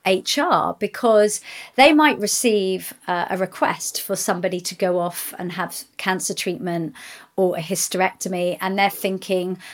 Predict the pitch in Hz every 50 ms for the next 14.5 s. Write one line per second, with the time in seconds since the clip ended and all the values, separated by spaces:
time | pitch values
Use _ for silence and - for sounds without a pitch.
0 | - - _ - 208 214 190 185 190 - - 196 196 202 202 190 185 - - 202
1 | 180 - 180 - - - 302 269 254 247 247 226 226 214 202 - 190 190 196 196
2 | 190 196 196 185 208 190 190 190 190 185 185 - 185 180 - - 180 175 - -
3 | 180 175 185 226 240 226 170 - - - - - - - - - - - - -
4 | _ _ - 208 208 - 208 233 233 - - 233 - _ _ _ - 185 208 -
5 | - - - - 294 349 427 - - - 240 226 202 196 - - 214 196 196 196
6 | - - 254 285 302 254 196 170 - - 170 190 196 196 180 175 175 175 208 254
7 | 302 330 294 208 180 165 165 185 170 - - - - _ 202 202 196 185 247 196
8 | 180 - - - - - 254 247 - - - 170 156 151 151 - - - - -
9 | - - - - - _ - 233 214 185 - 220 208 214 208 196 - - - 214
10 | 208 208 - - 196 180 190 180 185 185 185 175 - - - _ - 208 196 190
11 | - - 185 190 180 - - - _ _ _ _ _ - 254 247 247 - - -
12 | - 190 170 160 - - - - - - - _ - 180 175 170 - - - 180
13 | - - - 180 - - 175 175 170 165 160 - 196 180 180 175 170 160 - 147
14 | 151 - - 170 175 180 175 175 170